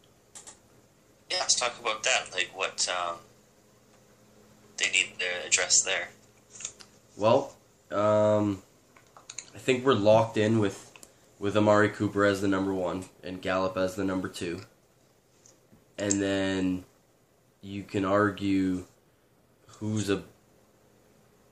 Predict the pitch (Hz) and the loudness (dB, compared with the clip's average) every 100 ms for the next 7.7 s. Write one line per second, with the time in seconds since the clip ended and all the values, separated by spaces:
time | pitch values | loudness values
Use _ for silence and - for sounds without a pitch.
0 | _ _ 110 120 120 113 101 - - 104 | _ _ -6 -4 0 0 0 -4 -4 0
1 | 110 110 101 104 101 98 101 110 113 107 | 0 0 0 2 2 2 2 0 -2 0
2 | 101 98 - - - 98 98 95 92 90 | 0 -2 -6 -14 -6 -2 0 0 0 0
3 | - 95 90 98 - 110 107 110 117 - | 0 -2 -2 -4 -6 -4 -2 -2 -4 -8
4 | _ _ _ _ _ _ _ _ - 101 | _ _ _ _ _ _ _ _ -6 -4
5 | 95 98 - 101 101 98 95 95 92 92 | -4 -6 -2 0 2 2 0 0 -2 -4
6 | 87 - _ _ - 104 104 95 101 101 | -8 -20 _ _ -6 -2 -2 -4 -4 -2
7 | 92 92 113 110 117 120 | -2 -4 -2 0 0 -2